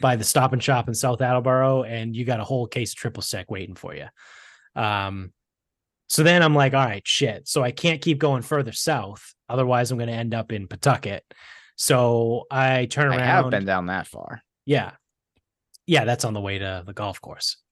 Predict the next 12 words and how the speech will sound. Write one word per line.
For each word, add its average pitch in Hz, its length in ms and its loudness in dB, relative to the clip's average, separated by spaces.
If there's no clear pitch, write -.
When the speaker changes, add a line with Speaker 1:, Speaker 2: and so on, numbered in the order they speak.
Speaker 2:
Yeah. 107 320 -2
Speaker 1:
Um, 92 260 -12
so 131 680 4
I 151 100 2
go 143 120 2
back 139 320 2
roads 104 500 -6
again 107 500 0
to 156 120 6
avoid 135 380 6
Route 131 220 2
one, 101 380 -6